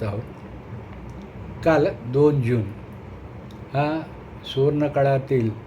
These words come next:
एका लोकप्रिय व्यक्तिमत्वाचा स्मृती दिन, ज्याचं नाव आहे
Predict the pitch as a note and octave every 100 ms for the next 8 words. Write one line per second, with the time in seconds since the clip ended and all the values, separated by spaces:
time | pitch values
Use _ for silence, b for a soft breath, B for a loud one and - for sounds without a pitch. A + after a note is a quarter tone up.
0 | - - - - C3+ C#3 C#3 B2+ A#2 A2
1 | A2 B2 D3+ D#3+ D#3 C#3 D#3 D#3 C#3+ C3+
2 | C#3+ C3 B2 C3+ B2+ C3 C#3 - - -
3 | C#3 B2 B2 - A2 G2 E2+ - - -
4 | - - A2+ A2+ B2+ A#2 A#2+ C3 A2+